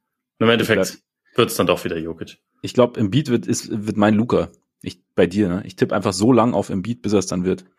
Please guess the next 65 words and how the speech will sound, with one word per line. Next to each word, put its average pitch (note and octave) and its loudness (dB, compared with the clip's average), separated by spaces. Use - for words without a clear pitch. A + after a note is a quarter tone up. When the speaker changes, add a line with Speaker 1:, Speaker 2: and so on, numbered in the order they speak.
Speaker 1:
Ja, B2+ 4
ich B2+ 2
hab B2 2
mittlerweile A#2+ 4
damit F#2+ 4
aufgehört. F2+ -2
Ich F2 -8
hab G2 -4
keine F2+ -2
Lust F2+ -4
mehr, F#2+ 2
Luka F2+ 2
zu - -4
picken. - -6
Speaker 2:
Tja. - -6
Stimmt. - -2
So - -2
Speaker 1:
Wir G#2+ 4
lernen B2 4
Speaker 2:
war's B2 2
Speaker 1:
halt A#2+ 2
Speaker 2:
natürlich. G#2+ -2
Speaker 1:
nicht - -8
dazu. G2 -2
Lass D3 2
uns B2+ -4
Fragen G2+ 0
beantworten. F#2 -2
Speaker 2:
Lass B2 2
uns D#3 2
Fragen C3+ 4
beantworten. F2 -4
Speaker 1:
Es F#2 -2
Speaker 2:
Wir F#2 0
Speaker 1:
gibt F#2+ 4
Speaker 2:
haben C3+ 2
Speaker 1:
keine D3 2
Speaker 2:
nämlich A2+ -2
Speaker 1:
smoothe A#2 0
Überleitung G2+ 0
heute. - -2
Speaker 2:
Nee, C3 8
es C#3+ 4
gibt, F3+ 2
es D3+ 2
gibt F#3 2
keine D#3 2
smoothe D#3+ 2
Überleitung. D#3+ 2
Wir D3 4
müssen F#3 2
natürlich E3 2
noch C#3+ 2
ganz F3+ 0
kurz F#3 2
den C3 0
Hinweis C3+ 0
loswerden, A#2+ -2
dass A#2+ 0
wir, C3 2
äh, A#2 0
dem A2+ -2
Konzept - -2
treu F#2 0
bleiben E2+ -4